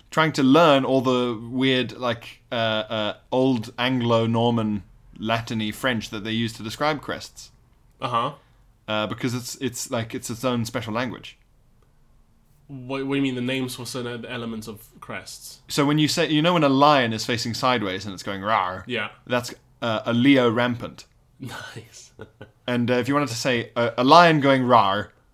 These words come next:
Speaker 1: uh, a, a, if you wanna say a gold lion going rawr
Speaker 2: Mm.
Speaker 1: on a blue field,
Speaker 2: Yeah.
Speaker 1: you'd say, uh, a Leo, uh, a Leo rampant or on a, a,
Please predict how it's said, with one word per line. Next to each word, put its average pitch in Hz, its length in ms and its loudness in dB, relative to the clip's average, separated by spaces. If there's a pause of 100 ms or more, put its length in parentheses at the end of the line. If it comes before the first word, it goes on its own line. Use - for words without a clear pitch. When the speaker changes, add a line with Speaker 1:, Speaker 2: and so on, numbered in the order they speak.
(440)
Speaker 1:
uh, 107 420 0
a, 143 40 -2
a, 131 280 -6
if 151 40 -2
you 147 100 0
wanna 190 140 2
say 170 160 0
a 143 80 0
gold 175 380 4
lion 104 520 0
going 127 300 0
rawr 101 400 0 (100)
Speaker 2:
Mm. 120 240 -8
Speaker 1:
on 113 80 0
a 110 60 0
blue 110 380 0 (300)
field, - 440 -6 (220)
Speaker 2:
Yeah. 117 240 -6 (200)
Speaker 1:
you'd 113 220 -4
say, 101 480 -2 (520)
uh, 104 360 -2 (180)
a 120 60 -2
Leo, 143 720 6
uh, 117 240 2
a 123 80 0
Leo 160 280 6
rampant 143 600 2
or 110 420 -4 (800)
on 120 160 2
a, 113 100 0
a, 110 340 -4